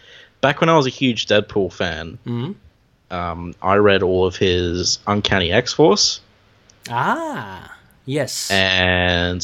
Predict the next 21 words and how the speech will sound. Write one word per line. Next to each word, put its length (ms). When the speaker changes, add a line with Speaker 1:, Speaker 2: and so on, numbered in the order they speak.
Speaker 1:
that 160
was 100
a 60
really 160
good 140
run. 480
Speaker 2:
He's 160
quite 300
bleak, 360
isn't 220
he? 180
Isn't 220
he? 100
He 240
usually 240
has 120
a 60
bleak 340
edge 300
to 160
him. 200